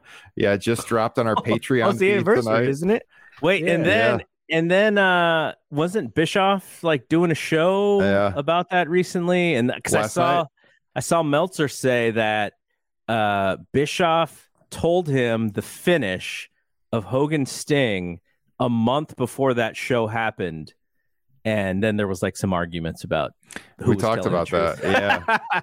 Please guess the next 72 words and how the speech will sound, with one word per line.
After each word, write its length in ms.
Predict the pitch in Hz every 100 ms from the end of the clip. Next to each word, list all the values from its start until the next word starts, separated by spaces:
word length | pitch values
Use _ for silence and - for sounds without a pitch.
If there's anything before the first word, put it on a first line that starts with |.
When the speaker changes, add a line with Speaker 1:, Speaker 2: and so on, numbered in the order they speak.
| -
Speaker 2:
<laughs> 0 |
Speaker 1:
Yeah, 240 | - 95 95
we 120 | 113
talked, 300 | - 123 107
we, 280 | 117 143 156
we 140 | 156
took 220 | 170 175 -
Eric 320 | 113 110 -
to 80 | 87
task 480 | - 98 95 -
a 40 | 101
little 240 | 92 92
bit. 340 | 87 98 92 135
Um, 260 | 87 85 -
I 80 | 135
don't 100 | 147
know 80 |
if 100 | 131
I've 120 | 131 107
ever 240 | 107 113
sworn 420 | - - 104 107
that 140 | 117 104
much 240 | 117 117
on 120 | 113
a 60 | 104
podcast 640 | - 101 107 117 107 110
in 40 | 107
my 80 | 92
life, 280 | 95 107 117
but 260 | 117 110 -
since 240 | - 120
it's 180 | 135 127
Speaker 2:
<laughs> 20 |
Speaker 1:
behind 340 | 120 113 123
the 40 | 113
paywall, 460 | - 110 113 113
I'm 80 | 117
like, 140 | 107 113
"It's 120 | -
fine. 220 | 107 92
We're 60 | 95
gonna 140 | 92
let 180 | 92 85
loose." 300 | 80 80 -
Me 140 | 107
and 100 | 110
Kyle 260 | 92 98 92
were 120 | 90
like, 220 | 85 85 98
we 120 | 101
really 440 | 92 87 82 85 - - - -
let 220 | 120 117
him 100 | 101
have 280 | 92 95 95
it 100 | 95
on 180 | 92 90
there. 180 | 90 90
I 140 | 98 117
will 200 | 135 170
post 340 | - 165 -
a 40 | -
teaser 640 | - 131 127 120 139 151
on 140 | 85 107
our 80 | 95
main 300 | 98 107 120
feed, 360 | - 120 123
so 80 | -
if 100 | 104
you're 80 | 107
not 160 | 104 104
a 40 |
patron, 640 | - 101 107 - 117 113